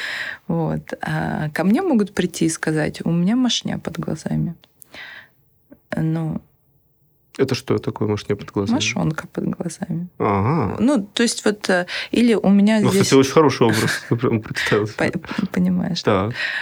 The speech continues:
Speaker 1: Вот. Или, эм, то есть терминологию, которую они используют, когда они к тебе приходят, ты не совсем понимаешь, что они имеют в виду. Потому что нет, эм, в основном разговора,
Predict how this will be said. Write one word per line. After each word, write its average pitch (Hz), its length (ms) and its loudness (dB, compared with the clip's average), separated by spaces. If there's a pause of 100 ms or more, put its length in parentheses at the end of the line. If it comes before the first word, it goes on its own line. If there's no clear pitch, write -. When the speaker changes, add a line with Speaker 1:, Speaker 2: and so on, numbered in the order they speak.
(180)
Speaker 1:
Вот. 170 460 -2
Или, 233 520 2
эм, 175 800 0 (400)
то - 80 0
есть 208 240 0
терминологию, 226 720 4
которую 170 360 2
они 180 220 4
используют, 269 640 0
когда 165 240 0
они 156 180 0
к 147 80 -6
тебе 175 220 2
приходят, 165 580 -2
ты 208 120 2
не 220 140 6
совсем 247 440 -2
понимаешь, 185 360 2
что - 200 -4
они 190 160 4
имеют 185 300 0
в - 20 -6
виду. 185 320 0 (340)
Потому 190 320 0
что - 180 -4
нет, 190 440 2
эм, 165 760 0
в 170 60 -2
основном 208 460 -2
разговора, 175 540 -2